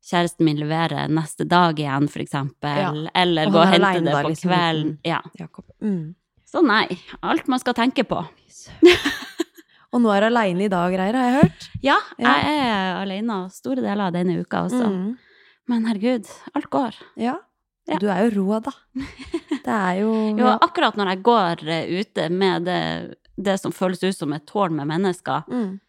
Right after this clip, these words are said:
Speaker 1: da føler jeg meg rå.
Speaker 2: Ja.
Speaker 1: Jeg blir sånn, "Fy faen, jeg klarer
Speaker 2: Ja.
Speaker 1: det her." Inn på butikken, handle, styre.
Speaker 2: For det er alt, jeg.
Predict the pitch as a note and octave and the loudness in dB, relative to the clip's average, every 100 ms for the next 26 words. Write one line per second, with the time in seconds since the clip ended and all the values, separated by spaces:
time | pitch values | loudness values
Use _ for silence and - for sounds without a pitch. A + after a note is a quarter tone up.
0 | _ _ A3 G3+ F3 F3+ E3 C#3+ C#3 B2+ | _ _ -4 -2 -2 2 2 2 -2 -2
1 | C#3+ - - _ - E3 - _ _ _ | -4 -6 -16 _ -8 -8 -10 _ _ _
2 | _ _ _ _ _ G3+ F#3 F3+ E3 C#3 | _ _ _ _ _ -6 -4 -4 -4 -6
3 | F3+ - - - - - - C4+ C4+ F#3+ | -6 -10 -8 -10 -6 -6 -2 -2 0 2
4 | A#3 G3+ - _ _ - D4+ - D4 C#4 | 0 0 -8 _ _ -6 -4 -2 -2 -2
5 | D4 C#4+ A3 F#3+ G#3+ C4+ C#4+ C#4 A3 F#3 | -4 -2 0 2 2 2 2 4 2 0
6 | - - A#3+ C#4+ D4 A3 F3 F#3+ A#4 | -6 -4 0 2 4 4 4 2 0